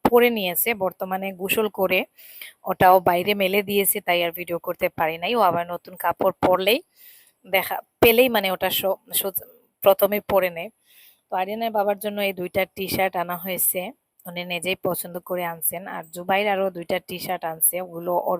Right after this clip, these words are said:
ভিডিওতে মনে হয় আপনারা দেখতে পাবেন, তাই আমি আর শেয়ার করি নাই।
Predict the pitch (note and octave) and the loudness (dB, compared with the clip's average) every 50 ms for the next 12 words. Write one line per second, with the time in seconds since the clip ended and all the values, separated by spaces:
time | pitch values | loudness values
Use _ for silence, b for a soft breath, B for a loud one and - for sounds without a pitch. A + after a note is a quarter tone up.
0 | - - F3 E3 E3+ E3+ E3+ - - F#3 F3 F3 F3 E3+ F3+ F3+ F3+ _ - F3 | -4 -8 -12 -8 -8 -8 -6 -6 -8 -8 -8 -10 -10 -8 -6 -8 -8 _ -10 -10
1 | E3+ E3 E3+ E3+ E3 _ - F3+ - - E3 D#3+ E3+ F#3+ B3 _ B B B B | -10 -8 -10 -10 -10 _ -14 -12 -8 -8 -8 -8 -8 -12 -12 _ B B B B
2 | B B B B B B _ F#3 E3+ E3+ E3+ E3 E3+ F3+ F#3 F3 - G3+ F3+ F3 | B B B B B B _ 0 0 0 0 -2 -2 -2 -2 0 0 0 -2 -2
3 | E3+ _ - F3+ E3+ E3+ F3 E3+ E3+ | -4 _ -8 -6 -6 -6 -8 -8 -8